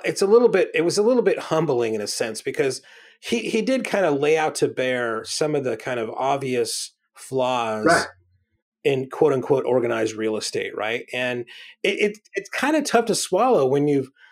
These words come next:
Speaker 1: spent your whole life working in that field, right?
Speaker 2: Right.
Speaker 1: To kind of see somebody from the outside just kinda like, well, you know, just basically like a surgeon, just, just
Speaker 2: Right.
Speaker 1: cut out every, you know, a-, and, and show to the world everything out there, right?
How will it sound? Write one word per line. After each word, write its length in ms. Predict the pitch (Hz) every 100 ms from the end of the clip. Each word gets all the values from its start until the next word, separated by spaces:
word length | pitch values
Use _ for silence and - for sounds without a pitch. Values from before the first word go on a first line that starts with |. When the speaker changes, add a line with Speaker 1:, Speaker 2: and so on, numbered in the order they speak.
| _
Speaker 1:
spent 320 | - 185 185
your 100 | 180
whole 220 | 156 190 170
life 280 | 170 214 127
working 340 | 160 202 190
in 80 | 139
that 220 | 117 107
field, 380 | - 117 104 101
right? 140 | 139 -
Speaker 2:
Right. 80 |
Speaker 1:
To 80 | 123
kind 200 | - 156
of 80 | 131
see 300 | - 160 143 - _ _ -
somebody 320 | - 185 185
from 140 | 160
the 80 | 147
outside 480 | 143 151 - 151 135
just 180 | 131 -
kinda 200 | 135 123
like, 200 | 120 113
well, 280 | 170 254 165
you 100 | 165
know, 280 | 143 107 104 _ _ _ -
just 280 | 220 214 - - 151
basically 500 | 226 247 - - 143
like 180 | 131 127
a 80 | 123
surgeon, 600 | - 185 175 127 120 107
just, 280 | 147 123 - _ _ _ _ -
just 200 | 196 -
Speaker 2:
Right. 80 |
Speaker 1:
cut 380 | - - 214 - -
out 280 | 160 135 -
every, 340 | 156 170 147 135
you 80 | 143
know, 240 | 117 110 110 - 156
a-, 220 | 143 -
and, 200 | 135 127
and 120 | -
show 220 | - 190
to 80 | 175
the 80 | 147
world 400 | 139 156 143 131
everything 1300 | 143 151 151 135 120 110 _ _ _ _ _ 151 135
out 280 | 117 123 127
there, 180 | 101 104
right? 280 | 101 110